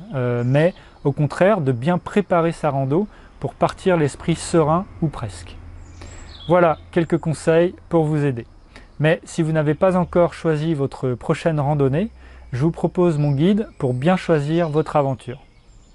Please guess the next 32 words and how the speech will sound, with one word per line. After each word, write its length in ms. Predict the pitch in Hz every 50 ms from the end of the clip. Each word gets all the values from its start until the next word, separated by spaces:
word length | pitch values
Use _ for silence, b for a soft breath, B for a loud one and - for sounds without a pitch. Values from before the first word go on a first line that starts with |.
| - - - - - - - - - - -
Pour 140 | - 180 170
le 80 | 180 180
recevoir, 600 | 170 160 - - 151 139 139 151 160 185 214 - b b b b b b b -
il 80 | 151 139
vous 100 | 151 160
suffit 400 | - - 170 147 - - 180 165
de 220 | 151 139 131 131
cliquer 480 | - - - 185 - - 185 170 165 151
sur 240 | - - - 147
le 120 | 151 151 151
lien 300 | 147 151 156 156 151 147 b b b b
juste 340 | 127 127 185 226 208 - -
en 80 | 180 170
dessous 240 | 160 - - 170
de 60 | 156 156
la 100 | 151 139
vidéo 460 | 135 143 135 143 143 139 139 135 -
dans 240 | 135 120 120 170 190
la 100 | 190 180
description, 600 | 156 147 135 - - 139 123 - - - 156 202 - - B B B B B B B B B -
de 80 | 135
renseigner, 680 | 147 151 170 170 - - 190 175 170 175 156 160 165 -
de 140 | 175 135 139
renseigner, 540 | 135 135 175 170 - - 190 170 170 170 156
pardon, 280 | - 151 131 131 131
votre 320 | 127 123 156 175 - - -
email 360 | 135 131 135 156 196 214 202 B B B B B B B
et 260 | 147 160 180 - 165
je 120 | 139 127 131
vous 80 | 151
l'envoie 500 | 160 151 143 127 127 143 147 151 165 180
directement. 580 | 151 127 147 156 151 143 - - 143 120 113